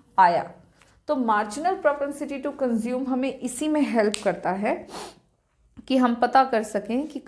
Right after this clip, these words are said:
इनकम में चेंज होता है जब, तो कंजम्पशन में हम किस तरह से और कितना चेंज करते हैं। अगर इसी बिहेवियर को हम टेबल के फॉर्म में देखना चाहें तो हम देख सकते हैं।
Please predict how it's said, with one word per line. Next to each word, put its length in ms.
इनकम 420
में 80
चेंज 320
होता 280
है 200
जब, 360
तो 80
कंजम्पशन 640
में 180
हम 140
किस 300
तरह 240
से 160
और 200
कितना 380
चेंज 420
करते 420
हैं। 380
अगर 240
इसी 240
बिहेवियर 500
को 140
हम 160
टेबल 400
के 120
फॉर्म 340
में 120
देखना 340
चाहें 580
तो 80
हम 220
देख 180
सकते 340
हैं। 280